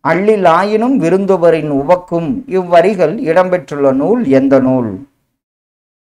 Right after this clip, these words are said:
அள்ளிலாயினும் விருந்துவரின் உவக்கும், இந்த வரி இடம்பெற்ற நூல் நற்றிணையாகும். "தமிழ் மொழி உயர வேண்டுமானால் தமிழன் உயர வேண்டும்" என்று கூறியவர் யார்?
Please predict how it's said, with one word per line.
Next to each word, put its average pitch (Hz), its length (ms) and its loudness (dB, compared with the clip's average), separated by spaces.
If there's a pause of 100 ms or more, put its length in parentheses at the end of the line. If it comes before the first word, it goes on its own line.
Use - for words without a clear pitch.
(140)
அள்ளிலாயினும் 156 840 0
விருந்துவரின் 170 1080 0
உவக்கும், 143 840 -2
இந்த 131 200 -2
வரி 139 160 0
இடம்பெற்ற 135 480 -2
நூல் 147 360 -4
நற்றிணையாகும். 131 880 -2 (1040)
"தமிழ் 202 300 0
மொழி 214 240 2
உயர 185 420 0
வேண்டுமானால் 180 840 -4
தமிழன் 165 460 -2
உயர 156 380 2
வேண்டும்" 160 600 -2
என்று 143 480 -2
கூறியவர் 208 680 2
யார்? 123 360 -2